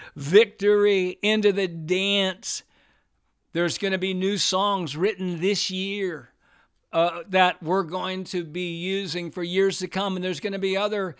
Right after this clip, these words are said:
celebrative songs, praise songs that will resurrect from the past.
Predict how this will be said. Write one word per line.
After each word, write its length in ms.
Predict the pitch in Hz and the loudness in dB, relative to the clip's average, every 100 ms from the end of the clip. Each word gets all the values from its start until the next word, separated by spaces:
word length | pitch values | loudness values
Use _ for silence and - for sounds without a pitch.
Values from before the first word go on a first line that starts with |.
| - | -18
celebrative 880 | - - 190 196 190 170 190 185 175 | -12 -4 -2 0 -2 0 -2 -2 -6
songs, 720 | - 190 190 190 180 165 - _ _ _ _ | -8 -6 -6 -6 -10 -16 -20 _ _ _ _
praise 400 | - 190 196 190 | -4 0 0 0
songs 380 | - 185 185 180 | -2 -2 -2 -2
that 160 | 170 185 | -4 0
will 160 | 175 | 0
resurrect 600 | 175 196 175 185 190 190 | 6 6 6 4 2 2
from 140 | - 175 | -2 -2
the 80 | 175 | 0
past. 640 | - 190 190 165 - - | 2 2 0 -4 -8 -14